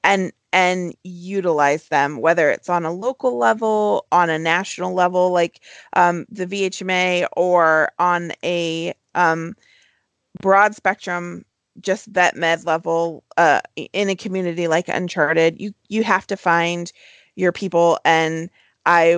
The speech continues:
would be, um, you know, remiss <laughs> if I didn't say that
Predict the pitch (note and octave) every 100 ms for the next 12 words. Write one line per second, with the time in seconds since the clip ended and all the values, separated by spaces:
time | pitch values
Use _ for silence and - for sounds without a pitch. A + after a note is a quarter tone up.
0 | - F3+ E3+ E3+ - F3 E3+ D#3+ D#3 -
1 | _ _ _ - E3+ E3+ E3 - _ -
2 | F3+ E3+ E3+ E3+ F3+ F3 A#3 C4 - -
3 | A3 F#3+ A#3 - C#4+ G#3 - - E3+ E3+
4 | E3+ E3+